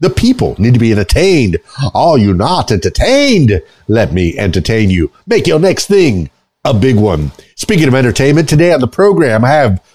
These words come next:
Brody Baker, Genuine Country. Why am I saying it like that? 'Cause there's a lot of Brody Bakers out there, and I want you to know it's the Genuine Country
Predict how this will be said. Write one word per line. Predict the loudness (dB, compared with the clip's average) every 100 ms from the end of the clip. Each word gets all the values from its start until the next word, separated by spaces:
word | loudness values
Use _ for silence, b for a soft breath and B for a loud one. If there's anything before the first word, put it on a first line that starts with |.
| _
Brody | -8 0 2 4 4 2
Baker, | 2 0 0 0 -2 -2 -6 _ -8
Genuine | -2 0 2 2 2 2 0 0 0
Country. | 0 0 0 0 -2 -6 B B
Why | -2
am | 0
I | 0
saying | 0 0 2
it | 2
like | 2 0
that? | 0 -2 B B
'Cause | 0 2
there's | 2
a |
lot | 2 2
of | 2
Brody | 2 2 2
Bakers | 2 0 0 0
out | 0 0
there, | -2 -2 -4 b -4
and | -2
I |
want | 0 0 2
you |
to | 2
know | 2 2 0
it's | -2 -2
the | -2
Genuine | 0 2 2 2 2 -2 -2
Country | -2 -2 0 -2